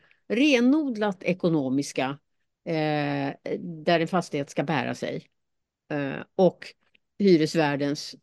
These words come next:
naturligtvis investering i det och konstens möjligheter att betala för lokaler som, som, eh, där hyran ska öka eller det, det måste underhållas.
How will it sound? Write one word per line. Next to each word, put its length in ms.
naturligtvis 360
investering 680
i 40
det 220
och 400
konstens 880
möjligheter 640
att 160
betala 680
för 480
lokaler 680
som, 380
som, 400
eh, 380
där 120
hyran 380
ska 140
öka 440
eller 480
det, 180
det 200
måste 260
underhållas. 680